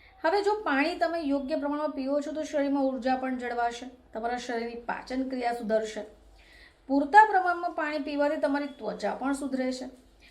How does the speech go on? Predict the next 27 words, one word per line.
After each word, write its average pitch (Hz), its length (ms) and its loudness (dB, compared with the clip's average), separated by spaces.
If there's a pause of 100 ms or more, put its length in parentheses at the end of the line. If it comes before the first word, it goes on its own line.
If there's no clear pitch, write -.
અને 277 160 -2 (140)
તમારા 269 320 2
શરીરમાં 285 600 0
જે 311 80 -2 (120)
ઝેરી 226 320 -4
પદાર્થો 214 440 -2
હશે, 233 320 -4
તો 269 140 -4
તે 240 140 -6 (160)
દૂર 233 180 -4
થશે 254 340 -6
અને 277 160 0 (140)
કિડનીને 269 520 -4
પણ 277 120 -2
ફાયદો 262 320 -2
થશે. - 320 -14 (840)
હવે 370 260 6
આ 349 180 8 (120)
સિવાય 294 500 2 (320)
ઉંમર 359 400 4
પ્રમાણે 320 420 2
પણ 311 240 -2
પાણીની 254 400 0
જરૂરિયાત 233 400 -4
રહેતી - 300 -12
હોય - 180 -10
છે. - 100 -8